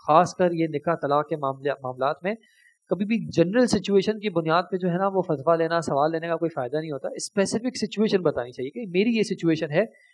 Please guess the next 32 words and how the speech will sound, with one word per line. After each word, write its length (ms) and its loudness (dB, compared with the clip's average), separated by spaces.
मेरी 260 6
ये 60 4
situation 460 -2
में 80 -6
मुझे 200 0
ये 80 4
परेशानी 520 0
हो 140 0
रही 180 -2
है, 80 -6
मेरा 200 0
घर 200 -2
इस 80 -6
तरह 220 -6
का 120 -4
है, 60 -2
मेरे 160 -4
मामलात 420 -2
इस 80 -14
तरह 220 -4
के 120 -6
हैं, 160 -2
इस 200 2
situation 540 4
में 100 -2
क्या 140 0
ये 120 2
मामला 280 0
ठीक 300 -6
है 100 -2
या 80 -4
नहीं, 240 -6